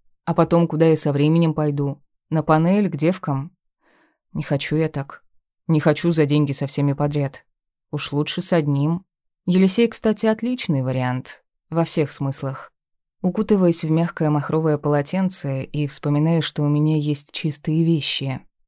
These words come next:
Новые, только-только из магазина. Спешу к пакетам и в проходе сталкиваюсь с Елисеем. Тот останавливается, как и я, пробегается по мне внимательным взглядом. "Оденься",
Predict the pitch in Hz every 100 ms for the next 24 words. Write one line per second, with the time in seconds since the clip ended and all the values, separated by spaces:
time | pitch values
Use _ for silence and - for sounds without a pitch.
0 | _ 165 160 156 165 156 143 127 135 -
1 | 156 147 156 156 147 151 151 151 156 143
2 | 135 147 139 - _ _ _ _ - -
3 | 180 220 226 160 151 - 208 220 208 156
4 | 143 - 147 175 180 165 165 160 156 160
5 | 160 156 165 165 170 - 156 135 131 127
6 | - _ - 156 139 - 147 151 175 156
7 | 131 131 131 143 139 - 151 147 123 123
8 | - - 147 147 156 151 - - 143 147
9 | 147 147 143 143 151 156 151 180 165 139
10 | 127 120 - _ _ _ _ - 147 139
11 | 147 143 127 - 127 127